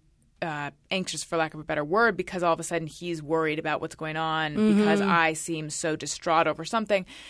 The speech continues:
Speaker 1: And then we talk about it, and then I am fine because I feel like
Speaker 2: You
Speaker 1: we
Speaker 2: got it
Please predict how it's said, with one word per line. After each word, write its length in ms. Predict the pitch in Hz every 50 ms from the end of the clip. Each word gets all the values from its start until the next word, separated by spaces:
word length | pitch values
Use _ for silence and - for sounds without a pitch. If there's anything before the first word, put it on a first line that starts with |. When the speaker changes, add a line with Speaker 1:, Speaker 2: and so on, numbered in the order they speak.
| - -
Speaker 1:
And 100 | 220 247
then 80 | 269
we 80 | 285 277
talk 260 | - 277 302 320 320
about 240 | 311 269 262 240 240
it, 180 | 233 226 220 -
and 220 | - 233 233 226 240
then 200 | 269 277 262 240
I 300 | - - 220 226 233 240
am 340 | 240 240 - - 196 190 190
fine 640 | - - - 262 254 269 269 240 208 196 190 196 190
because 240 | 196 196 - 214 208
I 120 | 202 202
feel 280 | 196 - 214 208 202 202
like 300 | 196 185 180 175 - - - - - - - _ _ _ _ _ _
Speaker 2:
You 140 | - 214 214
Speaker 1:
we 60 | 202
Speaker 2:
got 40 |
it 20 | 214